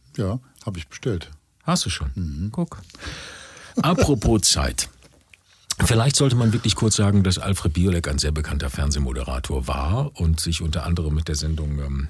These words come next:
Speaker 2: Alfredissimo, Kochen mit Bio, ähm, gerade für mich, wie ich finde, ein kochendes Denkmal gesetzt hat.
Speaker 1: Es war der erste, also es war natürlich, es gab damals in Wi-, Wilmroth und, und andere
Speaker 2: Mhm.
Speaker 1: und bei der Drehscheibe, wie hieß er noch, gab's so ein paar Fernsehköche.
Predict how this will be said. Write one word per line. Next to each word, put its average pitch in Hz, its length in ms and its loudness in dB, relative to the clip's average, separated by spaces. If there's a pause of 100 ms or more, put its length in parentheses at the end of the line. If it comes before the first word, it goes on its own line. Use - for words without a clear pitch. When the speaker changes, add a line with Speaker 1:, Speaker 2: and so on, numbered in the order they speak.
(140)
Speaker 2:
Alfredissimo, 95 800 2
Kochen 78 260 0
mit 69 160 0
Bio, 90 400 0 (640)
ähm, 76 340 0 (340)
gerade 92 380 2
für - 160 0
mich, 107 500 2 (220)
wie 107 100 0
ich - 120 -4
finde, 92 280 0
ein 82 100 -2
kochendes 80 440 0
Denkmal 69 340 -2
gesetzt - 420 -6
hat. - 100 -8 (520)
Speaker 1:
Es 92 140 -6
war 110 100 2
der 104 260 0
erste, 180 480 0 (520)
also 87 180 -4
es 87 140 -6
war 92 100 -4
natürlich, 92 400 -4
es 90 140 -10
gab 90 240 -6
damals 87 340 -4
in 82 220 -6
Wi-, 78 100 -6 (100)
Wilmroth 98 560 -2
und, 80 220 -10
und 85 220 -8
andere 110 260 0
Speaker 2:
Mhm. 101 80 6
Speaker 1:
und 92 60 6
bei 85 80 2
der 82 100 -2
Drehscheibe, 87 720 -6
wie 80 80 -8
hieß 95 160 -6
er 101 80 -4
noch, 92 140 -8
gab's 87 240 -8
so - 60 -14
ein 80 60 -10
paar 82 140 -8
Fernsehköche. 113 640 -6